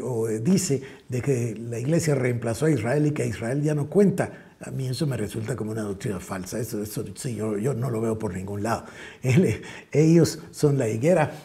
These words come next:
y nosotros somos la higuera silvestre que fuimos injertados. Entonces yo, yo no veo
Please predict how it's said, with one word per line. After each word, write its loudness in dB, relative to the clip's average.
y -2
nosotros 0
somos 2
la 2
higuera 2
silvestre 0
que -6
fuimos -6
injertados. 2
Entonces 0
yo, -2
yo -2
no -4
veo 4